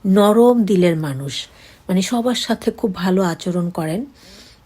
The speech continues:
এবং এখানে আরও অনেক কিছু আছে, মানে সত্যি কথা বলেন, অপরের ক্ষতি করেন না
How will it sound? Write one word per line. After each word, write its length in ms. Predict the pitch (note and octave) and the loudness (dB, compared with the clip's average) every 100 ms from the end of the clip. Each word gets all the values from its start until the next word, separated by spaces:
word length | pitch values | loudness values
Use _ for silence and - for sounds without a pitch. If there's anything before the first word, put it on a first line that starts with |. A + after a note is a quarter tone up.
| _ | _
এবং 380 | A3+ E3+ E3+ F3 | -2 0 0 -2
এখানে 220 | F#3+ A#3 | -2 0
আরও 160 | C4 C#4+ | 0 -2
অনেক 180 | D#4+ D#4 | -4 -6
কিছু 240 | G#3 - | -8 -6
আছে, 220 | F#3 - G3+ | -8 -6 -4
মানে 140 | G3 | -4
সত্যি 340 | F#3 F#3 - F#3 | -4 -6 -6 -8
কথা 260 | F3 F3+ | -6 -6
বলেন, 340 | E3+ D#3+ E3 F3+ | -6 -6 -6 -8
অপরের 360 | F3+ - F3 F3 | -10 -8 -8 -8
ক্ষতি 340 | - F#3 F3 | -10 -8 -8
করেন 340 | - E3 E3+ | -8 -6 -6
না 280 | E3 E3 F3 | -6 -8 -8